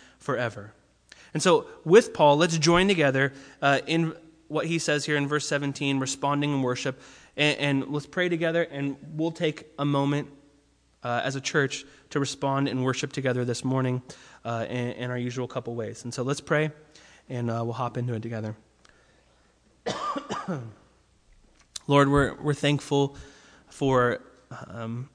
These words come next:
Christ's work at the cross. Lord, we're thankful that you have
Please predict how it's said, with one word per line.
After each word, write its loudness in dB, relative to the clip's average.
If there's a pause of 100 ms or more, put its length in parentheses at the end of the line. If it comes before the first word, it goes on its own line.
(100)
Christ's 2
work 0 (680)
at -10
the -8
cross. -8 (1800)
Lord, 2
we're 2
thankful 0 (380)
that 2
you 2 (440)
have 2